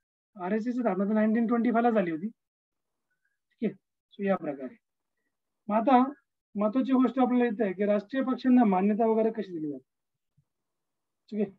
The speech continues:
ती मान्यता आपण बघूया, हे इम्पॉर्टंट आहे तुम्हाला. So, निवडणुकांसाठी निवडणूक आयोग राजकीय पक्षांची नोंदणी करतो, बरोबर. म्हणजे निवडणुकीतील त्यांच्या कामगिरीनुसार त्यांना राष्ट्रीय पक्ष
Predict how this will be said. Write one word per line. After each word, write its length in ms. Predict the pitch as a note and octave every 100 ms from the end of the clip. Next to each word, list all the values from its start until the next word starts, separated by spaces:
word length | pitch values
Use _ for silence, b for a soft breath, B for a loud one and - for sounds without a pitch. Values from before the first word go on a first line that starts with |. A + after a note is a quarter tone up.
| _ _ _ _ _ _ _ -
ती 60 |
मान्यता 360 | G#3 G#3+ A#3 A#3+
आपण 200 | A#3 A#3
बघूया, 320 | G3 F#3+ G3
हे 180 | F#3 G#3+
इम्पॉर्टंट 420 | G3 G3 G#3 G#3
आहे 140 | F3 D#3
तुम्हाला. 260 | D3+ D3+ G3+ _ _ _ _ _ -
So, 260 | F#3+ -
निवडणुकांसाठी 880 | A3 A#3 C4+ C#4 C#4+ C#4 B3 A3 G#3 G#3 _ -
निवडणूक 460 | G3 A3+ A#3+ C4 A#3
आयोग 280 | G3+ A3 G#3 -
राजकीय 320 | G3+ G3 C4
पक्षांची 400 | A#3 A#3 A#3+ A#3
नोंदणी 380 | G#3+ F#3+ F3+ E3
करतो, 260 | D3+ -
बरोबर. 280 | F3+ A3+ A#3+ - _ _ _ _ _ _
म्हणजे 180 | G#3+ A3+
निवडणुकीतील 760 | A#3 A3+ B3 B3+ C4 A#3+ B3+ C4 - -
त्यांच्या 320 | G#3 G3+ B3
कामगिरीनुसार 640 | A3+ G#3 G#3+ A3 G#3+ G#3 E3+
त्यांना 260 | F#3 G#3
राष्ट्रीय 360 | F#3+ F#3+ - A#3
पक्ष 300 | G3+ G3